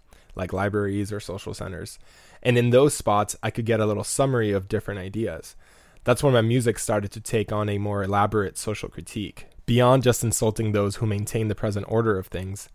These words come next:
Instead, I was questioning why were there people defending that order, and why that order existed in the first place. Why did the system work that way, and not some other? Why was society so rigidly structured?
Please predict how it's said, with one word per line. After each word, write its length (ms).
Instead, 300
I 80
was 140
questioning 720
why 360
were 240
there 180
people 380
defending 600
that 160
order, 360
and 180
why 220
that 200
order 380
existed 460
in 80
the 80
first 320
place. 400
Why 220
did 100
the 80
system 340
work 220
that 180
way, 320
and 100
not 240
some 180
other? 320
Why 200
was 160
society 520
so 340
rigidly 500
structured? 640